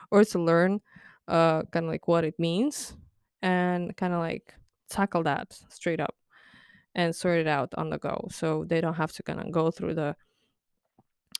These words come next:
too long of an excruciating experience regarding, you know, that whole thing. So kinda, like, in my case, I just want to use my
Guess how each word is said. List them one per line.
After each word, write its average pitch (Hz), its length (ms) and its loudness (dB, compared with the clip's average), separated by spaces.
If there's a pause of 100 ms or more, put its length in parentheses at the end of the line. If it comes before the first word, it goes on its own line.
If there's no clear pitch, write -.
(120)
too 220 340 6
long 190 320 6
of 180 520 4
an 175 120 2
excruciating 175 680 0
experience 165 580 -2
regarding, 147 440 -2 (260)
you - 80 -6
know, 160 260 -6 (260)
that 139 260 0
whole 139 220 -6
thing. 147 280 -10 (760)
So 202 440 6
kinda, 254 280 4
like, 240 220 2 (680)
in 247 100 10
my 339 100 8
case, 359 200 6
I 285 40 8
just - 200 -4
want 240 140 2
to 214 80 -4
use 214 220 -2
my 196 320 -2